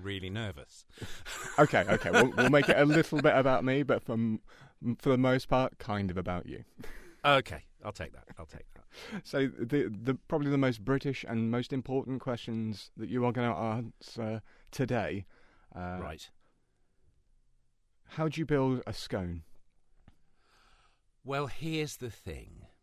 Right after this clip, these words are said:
Speaker 2: Oh, there's a thing.
Speaker 1: I, I know, there's always a thing. We talk, we spoke about this via email,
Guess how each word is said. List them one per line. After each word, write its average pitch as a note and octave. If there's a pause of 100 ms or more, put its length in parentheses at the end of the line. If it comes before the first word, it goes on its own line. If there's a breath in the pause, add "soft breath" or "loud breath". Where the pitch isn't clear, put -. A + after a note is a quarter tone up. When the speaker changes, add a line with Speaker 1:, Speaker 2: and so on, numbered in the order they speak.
(560)
Speaker 2:
Oh, A#2
there's F#2+
a F2
thing. F2+
Speaker 1:
I, A#2 (300)
I A#2
know, B2
there's G2+
always B2+
a A2
thing. F#2
We G#2
talk, C#3
we C3
spoke B2+
about G#2+
this G2
via F#2+
email, C#2+